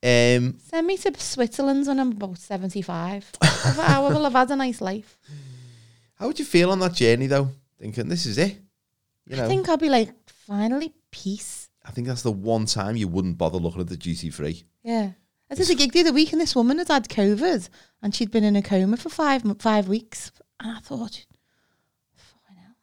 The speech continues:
Speaker 2: I love that break." Just, like, to, s-, to, to, like, zone, not saying it's nice to be in a coma from covid. If anyone's offended by that, then you shouldn't be watching this, I, this podcast. But I just thought, "You lucky bitch, five weeks
Speaker 1: <laughs>
Speaker 2: asleep,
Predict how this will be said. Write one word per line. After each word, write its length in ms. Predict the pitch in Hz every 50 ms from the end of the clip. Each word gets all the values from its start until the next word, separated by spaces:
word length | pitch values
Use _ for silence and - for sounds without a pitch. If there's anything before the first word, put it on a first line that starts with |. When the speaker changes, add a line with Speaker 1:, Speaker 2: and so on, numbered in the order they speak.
| _ _
Speaker 2:
I 80 | 254 226
love 160 | 220 226 _ -
that 180 | 277 226 -
break." 400 | - 339 339 320 - - - - _ _ _ _ _ _ _ _ _ _
Just, 260 | - 254 233 - -
like, 140 | 277 254 240 -
to, 100 | - 220
s-, 180 | - - - - _
to, 460 | - - - - _ - - 254 226
to, 80 | 196 214
like, 160 | 202 185 190
zone, 380 | 190 185 220 214 214 220 214 - - - _ _ _ _ _ _ _ 262
not 160 | 254 247 240
saying 320 | - - 247 214 214 208 208
it's 160 | 214 - -
nice 220 | 214 190 190 180 -
to 80 | 202 196
be 100 | 202 190
in 80 | 185
a 60 | 190 196
coma 320 | - 214 190 185 185 185
from 200 | - - - - - -
covid. 380 | 220 180 202 185 196 185 202
If 140 | 214 196 -
anyone's 400 | 214 202 202 208 208 208 208 220
offended 360 | 202 - 208 180 175 - -
by 140 | - 180 190
that, 280 | 185 - - 180 - -
then 100 | - 170
you 120 | 170 180
shouldn't 240 | 170 - - 202 190
be 60 | 196
watching 320 | 196 185 170 165 - - 180
this, 220 | 165 180 - - - -
I, 120 | - 175 - _
this 180 | - - 175 -
podcast. 540 | - - 165 160 - - - 185 180 - -
But 220 | - 208 196 196 - - - - - _ - - 175 - - 190
I 160 | 214 220 233
just 240 | 220 208 - - -
thought, 180 | 196 185 -
"You 180 | - 185 180 180
lucky 500 | 185 185 185 196 202 196 - - 220 214
bitch, 420 | - - 196 190 202 202 202 - -
five 360 | - - 196 196 196 202 196
weeks 480 | 196 190 208 214 196 302 - - - - - - - _
Speaker 1:
<laughs> 200 | - - 175 -
Speaker 2:
asleep, 600 | 196 180 - - 196 190 185 180 196 208 202 185